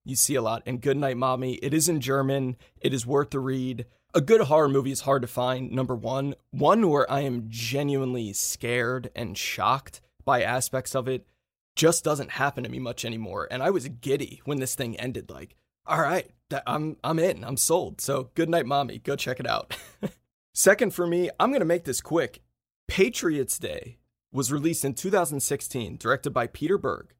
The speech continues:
It's currently on Netflix. I'm mentioning this because I do not ever hear anyone ever talking about this movie. And it's really strange because it's actually a really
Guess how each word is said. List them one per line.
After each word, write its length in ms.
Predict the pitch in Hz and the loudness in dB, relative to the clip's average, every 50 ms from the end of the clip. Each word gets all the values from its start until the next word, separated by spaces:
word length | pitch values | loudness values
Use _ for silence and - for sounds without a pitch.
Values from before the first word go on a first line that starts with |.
| _ - | _ -16
It's 120 | - - | -14 -14
currently 360 | - - 151 175 175 175 175 | -6 -4 -2 -2 0 0 0
on 180 | 175 160 139 131 | 0 0 0 -2
Netflix. 600 | 131 107 - - - 107 107 107 - - - - - _ _ _ _ _ _ _ _ _ | -2 -2 -4 -6 -8 -8 -8 -6 -8 -8 -10 -10 -12 _ _ _ _ _ _ _ _ _
I'm 140 | - 175 170 | 0 0 2
mentioning 340 | 175 214 214 - 185 170 160 | 2 0 -2 -2 -4 -4 -4
this 120 | 147 - | -6 -6
because 260 | - 139 156 143 139 - | -6 -4 -2 -2 -2 0
I 160 | - 170 202 | 0 0 0
do 580 | 208 156 - 156 175 175 175 170 170 170 160 156 | 0 -2 -4 -4 -4 -4 -2 -2 -4 -4 -6 -6
not 260 | 139 139 147 143 147 - - | -4 -4 -2 -2 -4 -4 -6
ever 200 | 147 120 151 135 | -6 -6 -6 -6
hear 280 | 123 131 147 135 98 - | -4 -2 -2 -2 -2 -2
anyone 340 | 127 147 139 123 127 - - - _ | -2 -2 0 -2 -2 -4 -6 -6 _
ever 180 | 151 127 143 127 | -4 -2 -2 -4
talking 320 | - 127 117 117 - 117 | -4 -6 -6 -6 -6 -4
about 200 | 113 101 90 - | -4 -4 -4 -4
this 140 | 110 113 - | -6 -8 -6
movie. 320 | 110 87 85 - 60 - _ _ _ _ _ _ _ _ _ _ - | -6 -6 -6 -8 -10 -14 _ _ _ _ _ _ _ _ _ _ -2
And 100 | 165 170 | 0 0
it's 140 | 170 - - | 0 -2 0
really 280 | 143 180 233 247 226 | 2 2 2 2 0
strange 600 | 160 - - - 135 170 214 202 135 101 117 - | -2 -2 -2 -2 -2 -2 0 0 -2 -2 -6 -6
because 560 | - 135 - 147 165 151 151 151 127 - - - _ _ _ _ _ _ | -8 -8 -6 -6 -4 -2 -2 -2 -4 -4 -6 -8 _ _ _ _ _ _
it's 160 | - 160 - - | -6 -4 -4 -2
actually 380 | - 190 220 - - 226 233 220 | -2 -4 -4 -4 -4 -2 2 2
a 40 | 190 | 2
really 600 | 139 123 - 127 147 165 165 202 196 165 147 - | 2 0 -4 -4 -4 -2 -2 -2 -4 -6 -8 -14